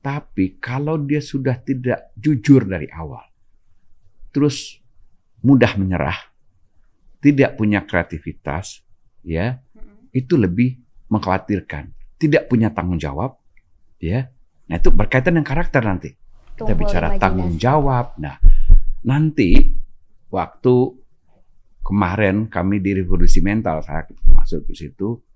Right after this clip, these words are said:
Speaker 1: itu kita mengatakan karakter yang berbasis nilai-nilai integritas.
Speaker 2: Hmm.
Speaker 1: Nah, itu, itu, itu pembentukan paling dasar dari karakter yang baik. Nah, itu harus mulai dari, dari, dari T K itu.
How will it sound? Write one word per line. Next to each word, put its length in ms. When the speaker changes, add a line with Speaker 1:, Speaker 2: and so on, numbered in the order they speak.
Speaker 1:
itu 220
kita 240
mengatakan 640
karakter 560
yang 80
berbasis 720
nilai-nilai 520
integritas. 760
Speaker 2:
Hmm. 640
Speaker 1:
Nah, 120
itu, 240
itu, 360
itu 240
pembentukan 560
paling 240
dasar 400
dari 480
karakter 440
yang 80
baik. 280
Nah, 80
itu 200
harus 160
mulai 200
dari, 200
dari, 560
dari 240
T 160
K 60
itu. 200